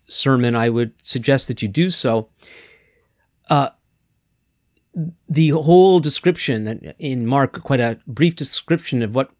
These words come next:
we've come to call the Last Supper, which is actually his last Passover, is mentioned very briefly.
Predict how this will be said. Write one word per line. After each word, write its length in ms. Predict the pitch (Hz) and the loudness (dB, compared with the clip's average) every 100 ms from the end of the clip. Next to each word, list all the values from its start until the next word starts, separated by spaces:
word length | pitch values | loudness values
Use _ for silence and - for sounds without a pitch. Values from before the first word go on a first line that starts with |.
| _ _ | _ _
we've 240 | 147 127 - | -8 -8 -6
come 240 | - 131 | -2 0
to 100 | 131 | -2
call 240 | - 131 123 | -2 0 0
the 80 | 113 | 0
Last 320 | 113 110 - | -2 -4 -2
Supper, 320 | 151 - 131 | -2 0 -2
which 160 | 131 117 | -2 -2
is 80 | |
actually 340 | 113 113 - 123 | -4 -4 -6 -6
his 140 | 101 | -4
last 260 | 107 95 - | -6 -8 -10
Passover, 760 | 139 165 165 117 98 107 139 _ _ _ _ _ _ _ _ _ _ - - - - | -4 -4 0 -2 -2 -4 -6 _ _ _ _ _ _ _ _ _ _ -20 -20 -16 0
is 380 | 147 143 - - | 4 4 2 -4
mentioned 340 | 147 202 - 156 | 0 0 2 2
very 220 | 156 131 | 2 2
briefly. 680 | 113 160 185 - 101 - | 0 -2 -2 -6 -12 -14